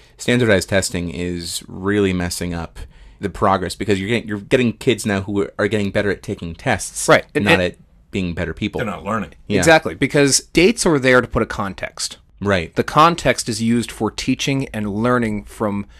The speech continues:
Speaker 2: the experiences of those events in history.
Speaker 1: Right.
Speaker 2: And understanding them so that you don't repeat the bad stuff and you further the good stuff. And that's all being lost.
Speaker 3: Can I throw in something, if, if it's possible, uh,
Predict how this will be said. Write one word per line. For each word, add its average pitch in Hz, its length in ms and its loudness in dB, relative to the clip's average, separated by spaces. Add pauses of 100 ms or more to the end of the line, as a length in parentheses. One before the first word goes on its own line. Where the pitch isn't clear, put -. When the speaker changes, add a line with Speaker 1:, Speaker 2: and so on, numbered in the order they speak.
(180)
Speaker 2:
the 110 180 0
experiences 120 920 0 (240)
of 120 220 0
those 110 360 0 (560)
events 120 300 0
in 98 60 -6
history. - 480 -10
Speaker 1:
Right. 90 240 -2 (280)
Speaker 2:
And 131 280 2
understanding 151 680 2
them 143 140 0
so 135 140 -2
that 120 260 -2
you 123 460 -2 (180)
don't 143 220 4
repeat 143 340 0
the 120 80 -6
bad 143 240 4
stuff - 320 0
and 120 100 -4
you 117 80 -2
further 127 520 2
the 95 80 -8
good 95 180 -8
stuff. - 400 -12 (560)
And 127 140 -4
that's 123 160 -2
all 117 160 2
being 92 200 -8
lost. - 440 -14 (120)
Speaker 3:
Can 175 140 -4
I 233 140 0
throw 208 240 -4
in 202 60 -2
something, 202 360 -6
if, 156 140 -8
if 131 60 -10
it's - 120 -12
possible, 156 400 -4
uh, 120 440 -4